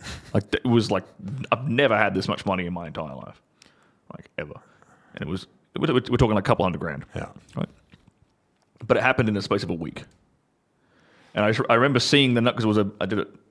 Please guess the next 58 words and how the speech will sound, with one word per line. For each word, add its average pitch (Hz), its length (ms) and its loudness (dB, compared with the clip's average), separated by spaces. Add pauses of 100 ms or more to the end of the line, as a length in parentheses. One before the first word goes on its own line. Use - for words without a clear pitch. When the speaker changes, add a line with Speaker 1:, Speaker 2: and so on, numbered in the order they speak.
Speaker 1:
as 90 100 -14
a 71 40 -18
pre-sale. 127 560 2
It - 80 -2
was 95 140 -4
a, 92 200 -6
the 110 120 2
money 123 220 8
wasn't 117 260 4
hitting 107 160 -2
my 101 140 6
account 110 260 2
yet. 143 180 -2
So 107 180 0
I 95 100 -2
saw 127 260 -2
the 98 80 0
sales 113 360 2
numbers 92 280 -2
as 80 80 -2
I 85 40 0
was 98 120 0
doing 95 220 2
this 92 100 -6
big - 160 -6 (480)
promo 101 320 2
push 92 180 -4
for - 140 -14
the 98 80 -6
week. 104 220 -10 (600)
And 113 80 2
I 113 40 6
just 113 80 4
remember, 123 180 4 (140)
like, 98 140 2
we 107 60 2
had 101 60 4
a 98 80 0
good, 101 220 0 (200)
good 143 160 0
first 113 220 0
couple 110 180 0
of - 20 4
days, 110 80 2
like, 107 140 0
"Oh, 120 140 -10 (100)
we 127 80 -8
could - 120 -14
do - 100 -10
some - 120 -14
good 90 140 -10
money 156 180 2
here. 143 120 2
This 147 160 2
is, - 40 -4 (120)
this 131 180 0
looked - 140 -12
great." - 240 0